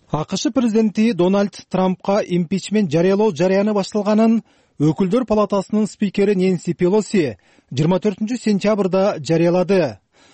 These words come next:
Анын айтымында, Трамптын Украин президенти Владимир Зеленскийден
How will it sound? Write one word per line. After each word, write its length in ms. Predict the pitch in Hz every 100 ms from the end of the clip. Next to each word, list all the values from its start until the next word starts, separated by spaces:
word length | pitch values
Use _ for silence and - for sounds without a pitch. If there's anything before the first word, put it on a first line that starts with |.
| _ _
Анын 260 | 135 156 185
айтымында, 420 | 202 220 226 277
Трамптын 540 | - 226 220 - 233 196
Украин 440 | 185 190 196 220
президенти 500 | 208 185 202 196 214
Владимир 440 | 185 185 175 185
Зеленскийден 840 | 147 170 202 214 - 208 208 143